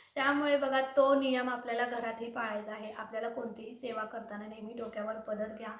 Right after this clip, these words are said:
किंवा स्टोल घ्या, ओढणी घ्या, काहीही चालेल. त्यानंतर बघा, आपल्याला कोणता, कोणती गोष्ट लक्षात ठेवायची किंवा कोणती गोष्ट पाळायची आहे किंवा ही चूक करायची नाही आहे. तर बघा, आपण स्वामी सेवा करतो,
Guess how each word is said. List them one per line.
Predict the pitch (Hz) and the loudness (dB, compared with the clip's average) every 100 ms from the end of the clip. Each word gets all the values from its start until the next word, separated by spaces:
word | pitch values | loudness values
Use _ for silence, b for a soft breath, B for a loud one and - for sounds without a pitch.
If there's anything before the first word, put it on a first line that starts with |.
| B B B - | B B B -6
किंवा | 269 294 | -4 -2
स्टोल | - 254 233 | 0 2 2
घ्या, | 247 233 233 | 0 -4 -2
ओढणी | 233 214 214 | -2 -4 -6
घ्या, | 214 | -8
काहीही | 214 - - - 196 202 208 | -10 -14 -6 -4 -4 -6 -8
चालेल. | 202 196 190 190 B B B B _ _ - - - 247 | -8 -10 -8 -10 B B B B _ _ -20 -20 -18 -6
त्यानंतर | 277 285 285 277 277 | 0 4 4 6 4
बघा, | 254 233 | 6 4
आपल्याला | 233 233 233 247 226 233 | 4 0 -4 -2 0 0
कोणता, | 233 247 220 214 220 226 | -2 -6 -6 -6 -6 -6
कोणती | 226 226 262 233 - 247 240 240 240 - - | -6 -6 -6 -6 -8 -10 -10 -10 -12 -12 -8
गोष्ट | 226 214 - 226 226 - - | -6 -6 -6 -4 -4 -6 -10
लक्षात | - 226 | -10 -10
ठेवायची | - 226 214 208 214 | -12 -6 -4 -4 -8
किंवा | 226 214 | -12 -10
कोणती | 214 208 214 | -10 -10 -10
गोष्ट | 220 214 - - | -10 -10 -12 -14
पाळायची | 208 196 - | -12 -14 -12
आहे | 214 214 220 B B B B - | -10 -10 -12 B B B B -8
किंवा | 254 | -4
ही | 247 254 240 | -2 -4 -6
चूक | 262 | -6
करायची | - 247 220 214 226 | -6 -2 -2 -2 -6
नाही | 220 214 214 | -8 -6 -4
आहे. | 208 214 - - _ - | -6 -8 -14 -20 _ -6
तर | |
बघा, | 247 254 | -4 -4
आपण | 262 - 269 | -6 -6 -6
स्वामी | 254 247 226 | -2 -2 -2
सेवा | 226 240 226 | -6 -6 -6
करतो, | 226 226 - 190 190 | -4 -6 -8 -14 -18